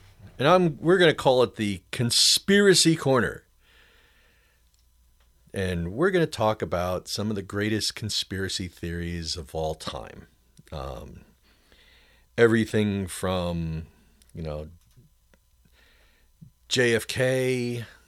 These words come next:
you know, the J F K exa-, assassination and the mystery, mystery bullet.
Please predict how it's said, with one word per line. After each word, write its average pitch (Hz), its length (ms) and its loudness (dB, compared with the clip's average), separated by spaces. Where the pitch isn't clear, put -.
you 117 80 -6
know, 104 120 0
the 98 140 -4
J 120 220 2
F 113 80 -2
K 117 260 -2
exa-, 120 420 0
assassination 113 840 0
and 101 180 -2
the 95 260 -4
mystery, 110 840 -2
mystery 131 400 0
bullet. 120 540 2